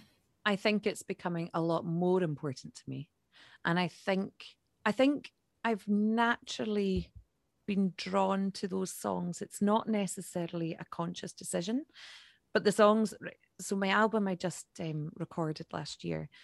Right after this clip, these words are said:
I didn't, I didn't do it with the intention to choose all fem-, female songs. And they're not all female ones, but the ones that are, are pretty strong.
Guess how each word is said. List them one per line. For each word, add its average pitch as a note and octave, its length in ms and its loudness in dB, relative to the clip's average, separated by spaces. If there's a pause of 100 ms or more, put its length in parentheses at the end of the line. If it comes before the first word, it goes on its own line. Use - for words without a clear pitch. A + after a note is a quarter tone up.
(760)
I F3 140 -6
didn't, A3+ 400 4 (340)
I G#3 60 0
didn't A3+ 420 2
do G#3 200 4
it G3+ 180 2
with F3 260 0 (180)
the F3 360 0
intention F3 1080 0
to D#3+ 380 -2 (520)
choose E3 920 -4
all F3+ 160 6
fem-, E3+ 340 0 (100)
female E3 360 2
songs. E3+ 220 -4
And G3+ 80 2
they're A3 100 4
not B3 260 2
all A3 240 6
female F#3 420 -4
ones, D#3 320 -6
but E3+ 180 -2
the F3 100 0
ones F3+ 380 2
that - 160 -6
are, E3 420 0
are D#3 200 -8 (160)
pretty D#3+ 280 -4
strong. D#3+ 540 0